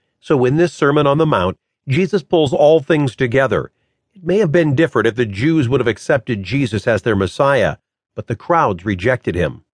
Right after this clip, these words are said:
All were living souls that loved to sin. It was the entrance of the Holy Spirit that made the difference.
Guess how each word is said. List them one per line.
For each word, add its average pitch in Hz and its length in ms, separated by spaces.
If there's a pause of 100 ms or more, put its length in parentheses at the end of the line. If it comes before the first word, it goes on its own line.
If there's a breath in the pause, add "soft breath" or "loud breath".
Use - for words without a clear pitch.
(760)
All 202 260
were 220 140
living 170 340
souls 143 460
that 143 160
loved 127 300
to 113 100
sin. 151 460 (440)
It 95 120
was 120 160
the 160 160
entrance 135 380
of 131 80
the 135 100
Holy 135 240
Spirit 110 400
that 120 140
made 101 240
the 104 80
difference. 113 640